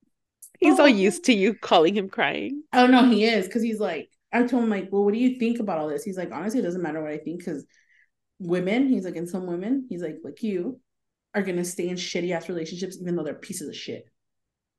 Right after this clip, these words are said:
Speaker 2: Because you're still there. And there's nothing I'm gonna say to tell you to change your fucking mind."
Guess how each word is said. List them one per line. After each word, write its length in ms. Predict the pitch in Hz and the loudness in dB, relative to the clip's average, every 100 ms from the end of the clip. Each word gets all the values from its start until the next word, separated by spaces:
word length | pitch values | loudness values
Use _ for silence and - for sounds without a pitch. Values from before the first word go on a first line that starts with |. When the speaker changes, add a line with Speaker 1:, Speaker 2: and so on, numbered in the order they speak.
| _ _ _ _ _ | _ _ _ _ _
Speaker 2:
Because 240 | 208 214 185 | 2 4 2
you're 100 | - | -2
still 320 | - 175 139 | -4 -4 -4
there. 300 | 131 151 160 _ _ _ 202 | -8 -14 -20 _ _ _ 0
And 100 | 202 | 2
there's 200 | 185 175 | 2 2
nothing 440 | 180 196 196 208 | 2 2 2 0
I'm 120 | 190 | 0
gonna 180 | 190 190 | -2 -2
say 360 | 190 180 175 226 | -4 -4 -4 -4
to 100 | - | -6
tell 120 | 190 | -4
you 80 | 170 | -4
to 60 | 156 | -2
change 220 | 180 160 | -4 -4
your 80 | 160 | -6
fucking 320 | 165 - 147 | -8 -4 -4
mind." 340 | 131 - - | -6 -10 -16